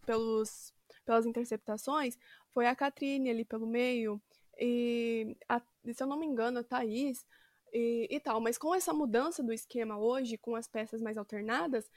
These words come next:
a gente acabou perdendo um pouco disso, o que foi crucial, né? Porque a gente tomou, é,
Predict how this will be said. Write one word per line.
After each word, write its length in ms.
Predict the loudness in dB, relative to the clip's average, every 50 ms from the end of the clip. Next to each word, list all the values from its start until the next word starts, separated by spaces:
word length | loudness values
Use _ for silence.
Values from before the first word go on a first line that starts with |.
| -20 -20 -4 -2
a 80 | 0
gente 240 | 0 0 0 -2 -4
acabou 260 | -4 -2 -2 -2 -2 0
perdendo 440 | -2 -4 -2 0 -2 0 0 -2
um 80 | -2 -2
pouco 300 | -2 -4 -2 0 0 0
disso, 480 | 0 0 0 -2 -2 -2 -6 -8 -6 -4
o 160 | -4 -4 -4
que 320 | -4 -4 -2 -2 -2 -4 _ _ -16 -2
foi 140 | 0 0 0
crucial, 640 | 2 -2 -4 -4 2 2 4 6 6 6 4 4 2
né? 160 | 0 0 -2 -2
Porque 340 | -4 -6 -2 0 0 0 0 -2 -10 -18 -18 _ _ _ -4
a 80 | -2 -2
gente 280 | -2 -2 -4 -6 -4 -2
tomou, 600 | -2 0 2 2 2 2 2 0 0 -2 -4 -8 -16 _ _ _ _ _ _ _ _ _ 0
é, 380 | 2 2 4 4 2 0 -2